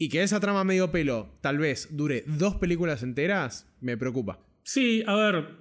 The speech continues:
Speaker 2: yo no le tengo miedo ni en términos de historia ni en términos de animación, porque en términos de animación ya dijeron que van a llevar como al nivel siguiente lo que hicieron en la primera, o sea, van a probar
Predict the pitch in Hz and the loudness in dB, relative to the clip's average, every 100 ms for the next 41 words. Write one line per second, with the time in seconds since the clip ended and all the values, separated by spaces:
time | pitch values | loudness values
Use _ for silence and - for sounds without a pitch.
0 | _ _ - 285 285 214 175 208 196 180 | _ _ -4 0 4 4 4 4 4 4
1 | 196 208 170 143 139 165 175 160 135 131 | 4 4 2 0 0 0 2 0 0 0
2 | - 175 190 185 143 131 139 147 131 127 | 0 2 2 2 2 0 0 0 0 0
3 | 120 117 - 110 98 110 110 117 127 240 | 0 -2 0 0 0 -2 -2 -2 0 2
4 | 226 170 151 147 208 202 165 156 - 160 | 4 4 2 0 0 0 2 2 2 2
5 | 165 131 120 107 107 117 - 139 110 120 | 2 0 0 2 0 -2 -8 -8 -2 0
6 | 127 131 117 - 117 113 127 131 123 113 | 0 -2 -2 -4 -2 0 2 0 0 0
7 | 104 104 110 120 139 139 139 135 147 143 | 0 0 2 2 2 0 0 0 0 0
8 | 120 113 135 127 117 110 110 131 156 156 | 0 -2 -2 -2 0 0 0 0 2 2
9 | 151 - 104 110 123 113 107 113 120 | 0 0 -2 0 -2 -2 -2 0 -2